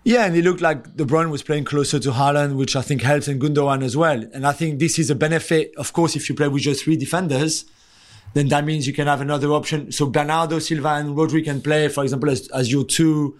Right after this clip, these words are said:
defensive midfielders, and that means Gundo-, Gundogan can play a bit higher up, and then De Bruyne can play higher. And of course, you have more support for Haaland. You still have the two wingers in Mahrez and Grealish,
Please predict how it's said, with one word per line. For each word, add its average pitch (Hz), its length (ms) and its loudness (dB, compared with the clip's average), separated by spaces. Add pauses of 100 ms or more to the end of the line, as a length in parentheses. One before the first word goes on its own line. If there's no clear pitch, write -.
(920)
defensive 151 360 0
midfielders, 175 400 0
and 147 120 -4
that 156 100 2
means 160 200 -4
Gundo-, 147 380 -2
Gundogan 156 480 2
can 170 140 -8
play 139 160 -4
a - 20 -6
bit 127 140 -4
higher 127 320 -2
up, 120 160 -2
and 127 120 0
then 135 180 2
De 127 100 0
Bruyne 165 260 0
can 165 140 -4
play 147 140 0
higher. 131 420 -2
And 139 180 -2
of - 180 -4
course, 185 280 2
you 165 80 4
have 135 140 0
more 147 180 -6
support 147 420 -2
for 139 120 0
Haaland. 196 460 0 (760)
You 135 160 2
still 160 220 0
have 151 140 0
the 139 80 -2
two 147 160 -2
wingers 156 300 2
in 147 100 -2
Mahrez 143 380 0
and 131 160 -6
Grealish, 190 520 2